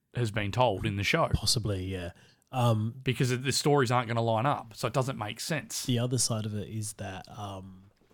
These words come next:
Speaker 2: is that Eccles is possibly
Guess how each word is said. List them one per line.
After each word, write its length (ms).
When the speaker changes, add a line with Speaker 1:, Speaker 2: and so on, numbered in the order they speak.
Speaker 2:
is 340
that 360
Eccles 640
is 220
possibly 800